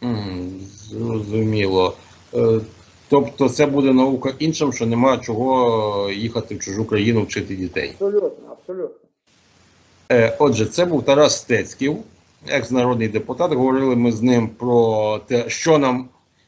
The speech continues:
Speaker 1: робити з Росією, чи вона, е, е, чи вона має шанси змінитися. Ну, як бачимо, наразі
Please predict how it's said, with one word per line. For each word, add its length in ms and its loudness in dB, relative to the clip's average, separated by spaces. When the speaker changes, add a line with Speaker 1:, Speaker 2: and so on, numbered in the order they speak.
Speaker 1:
робити 520 -4
з 100 -12
Росією, 520 -8
чи 140 -10
вона, 320 -4
е, 40 -16
е, 40 -14
чи 120 -10
вона 160 -2
має 340 0
шанси 520 -4
змінитися. 840 2
Ну, 100 -8
як 140 -8
бачимо, 340 -4
наразі 600 -2